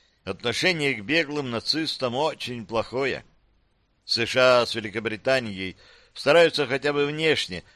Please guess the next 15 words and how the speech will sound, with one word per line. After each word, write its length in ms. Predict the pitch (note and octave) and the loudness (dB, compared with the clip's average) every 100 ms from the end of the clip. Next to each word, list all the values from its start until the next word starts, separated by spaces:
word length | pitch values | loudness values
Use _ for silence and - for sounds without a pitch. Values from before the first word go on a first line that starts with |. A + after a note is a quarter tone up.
| _ | _
приличие 560 | A#2 B2 C3+ B2 - | -4 -2 -2 -4 -6
соблюдать. 840 | F#2+ - G2+ A2+ G2 F2 C#2+ - - _ _ _ _ - | -6 -6 -6 -6 -2 -2 -2 -10 -20 _ _ _ _ -4
Но 100 | C#3+ | 2
вот 220 | D#3 - | 2 2
в 240 | C#3 C3 | -2 -4
бывших 440 | B2 D3 A#2+ C3+ - | -2 -2 0 -6 0
колониях 520 | D#3+ G3 F#3 A2+ F#2+ | 2 4 2 -2 -2
столь 240 | - A2+ | -4 -6
ценные 460 | G2 A#2+ A2 A2 A2 | -4 -4 -4 -4 -4
кадры 480 | - G#2+ F#2 F#2+ F2+ _ _ _ _ | 0 0 2 -4 -8 _ _ _ _
весьма 420 | D2+ - F#2 G#2 | -6 -4 0 0
востребованы. 960 | A2+ C#3+ - D#3 E3 D3 B2+ G2+ C2 - _ _ _ _ _ _ _ | 0 -4 -4 2 2 2 -4 -6 -10 -18 _ _ _ _ _ _ _
Так 280 | C3 A#2+ A#2 | 2 2 -2
в 280 | F#2+ G#2 | -8 4
армиях 540 | A#2+ A2+ A2 A2 - | 6 6 2 -2 -4